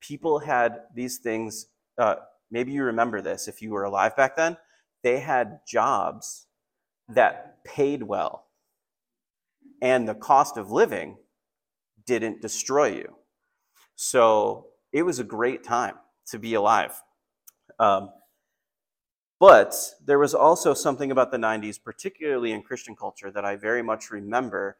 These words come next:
as someone who entered into my faith really in the year two thousand, right after all of it ended. There was this thing called purity culture.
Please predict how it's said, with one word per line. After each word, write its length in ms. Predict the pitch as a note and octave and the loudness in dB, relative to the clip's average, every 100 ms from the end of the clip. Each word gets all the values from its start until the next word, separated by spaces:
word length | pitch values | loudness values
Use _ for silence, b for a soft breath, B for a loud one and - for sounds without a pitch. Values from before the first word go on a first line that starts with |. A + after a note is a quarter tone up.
| _ _ - | _ _ -6
as 180 | A2+ - | -6 -2
someone 300 | B2+ A#2 A#2 | -4 -2 -4
who 180 | - B2+ A#2 | -6 -10 -8
entered 300 | A#2+ C3+ A2 | -6 -6 -8
into 260 | A2+ - | -10 -8
my 140 | G#2+ G2+ | -8 -8
faith 400 | - A2 A2+ _ _ _ _ _ _ _ - | -6 -6 -6 _ _ _ _ _ _ _ 0
really 320 | D3+ F#3 E3+ | 4 6 4
in 80 | E3 | 0
the 60 | D#3 | -2
year 160 | D#3 | -2
two 160 | D3+ D3+ | -6 -4
thousand, 420 | D#3+ C#3+ A#2 G#2 | 2 2 2 -4
right 200 | G#2+ A#2 | 0 2
after 280 | A#2 A#2+ B2 | 2 2 2
all 140 | A2+ | 2
of 100 | A#2 | 2
it 80 | G#2+ | -2
ended. 300 | A#2 G#2 F#2 | -4 -4 -8
There 160 | - A#2 | 0 0
was 200 | A#2 A2+ | 0 -4
this 220 | B2+ - | -8 -8
thing 220 | - D3+ | -6 -6
called 360 | D3 D3 A2 A2+ | -4 -4 -4 -6
purity 360 | - C#3 A2+ G2 | -10 -8 -6 -10
culture. 520 | - - - - | -14 -14 -14 -16